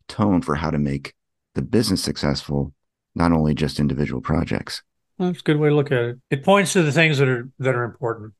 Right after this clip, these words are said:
Speaker 2: And it doesn't get hung up in a lot of specific details, methodology,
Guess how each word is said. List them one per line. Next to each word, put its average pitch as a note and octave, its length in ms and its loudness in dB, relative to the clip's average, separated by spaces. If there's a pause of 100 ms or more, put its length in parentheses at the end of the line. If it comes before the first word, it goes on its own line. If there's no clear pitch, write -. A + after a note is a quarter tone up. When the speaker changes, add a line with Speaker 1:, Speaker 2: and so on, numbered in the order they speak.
(220)
Speaker 2:
And A#2+ 320 -6
it C3+ 180 -2
doesn't C#3 360 2
get C3 160 0
hung C3+ 260 0
up B2+ 200 -4
in C3+ 220 -6
a A#2+ 60 -4
lot A2+ 260 0
of A2 180 -6
specific B2 640 -2
details, G2+ 560 -6 (160)
methodology, G#2+ 760 -4